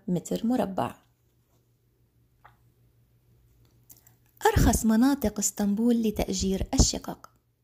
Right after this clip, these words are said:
أما بالنسبة لأرخص شقق اسطنبول من حيث سعر تأجير المتر المربع الواحد،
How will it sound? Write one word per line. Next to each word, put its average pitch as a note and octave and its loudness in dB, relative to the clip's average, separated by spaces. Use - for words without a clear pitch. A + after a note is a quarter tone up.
أما F#4+ 4
بالنسبة G#3 0
لأرخص - -4
شقق B3+ -8
اسطنبول G3+ -2
من F3 -2
حيث A3+ -2
سعر G3 0
تأجير G3+ 0
المتر G3 0
المربع F#3+ 0
الواحد، A#3 0